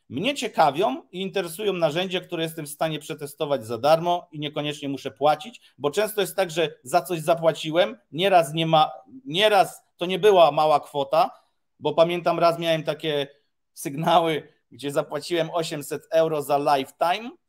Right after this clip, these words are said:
a potem tylko zostałem zwyzywany od nie wiadomo kogo i finalnie moje pieniądze, które były u brokera, zostały przepalone. Straciłem wtedy dwa tysiące dolarów jakoś, więc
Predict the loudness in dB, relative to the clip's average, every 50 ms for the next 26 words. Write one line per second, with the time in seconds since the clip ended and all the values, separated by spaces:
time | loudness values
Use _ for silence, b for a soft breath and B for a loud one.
0 | _ _ -8 -4 -2 -2 -2 -2 -4 -6 -6 -8 -10 -8 -8 -10 -10 -8 -2 0
1 | 0 0 0 -4 -8 -8 -8 -8 -8 -6 -8 -6 0 4 4 4 4 2 -2 -6
2 | -6 -6 -4 -4 -4 -4 -4 -6 -8 -8 -6 -4 -4 -4 -2 -2 -2 -2 -2 -2
3 | 2 2 2 4 4 2 0 -2 -2 -4 -8 -10 -10 -10 -8 -8 -2 0 0 0
4 | 0 -2 -4 -4 -2 -2 -2 -2 -4 -4 -6 -8 -6 -2 -2 0 -2 -2 -2 -6
5 | -6 -6 -6 -4 -4 -4 -2 -2 0 0 0 0 -2 -4 -8 -4 -4 -4 -4 -2
6 | -2 0 0 0 -2 -4 -8 -6 -4 -2 -2 -2 -4 -6 -8 -10 -4 -4 -2 0
7 | 0 0 0 0 -4 -4 b b b b b _ -20 -20 -12 -10 -10 -10 -8 -6
8 | -6 -6 -6 -6 -6 -8 -8 -6 -4 -6 -6 -8 -6 -4 -2 -2 -2 -2 -6 -6
9 | -6 -6 -6 -6 -6 -10 -8 -6 -6 -2 0 0 0 0 0 -2 -2 -2 -2 -2
10 | 0 0 0 0 -2 -4 -12 _ _ _ _ _ _ _ _ _ _ -4 -4 -4
11 | -4 -8 -14